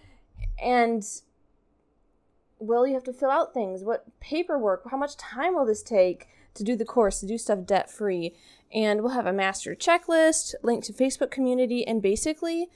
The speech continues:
if you follow along on my steps and advice, I can guarantee that you will be able to graduate from college debt-free one hundred percent of the time.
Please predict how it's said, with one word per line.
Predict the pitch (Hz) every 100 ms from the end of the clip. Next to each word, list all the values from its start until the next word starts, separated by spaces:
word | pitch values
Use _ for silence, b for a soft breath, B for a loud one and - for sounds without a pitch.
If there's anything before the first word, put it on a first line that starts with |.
| b b b
if | 247 285 -
you | 240 247 226 226 214 - -
follow | - 196 220 220
along | 202 190 214
on | - 196
my |
steps | 190 - 185 -
and | - 196
advice, | 180 165 170 202 269 - - _ b b b
I | 208
can | - 220
guarantee | 190 196 208 - 208
that | - -
you | 190
will | 185 180
be | 185 175
able | 196 196
to | 202
graduate | 208 180 190 190 -
from | 202
college | 190 185 185 180 175
debt-free | 175 - - 180 175 -
one | 185 185
hundred | 185 175
percent | 180 - 165
of | 165
the | 160
time. | 165 131 -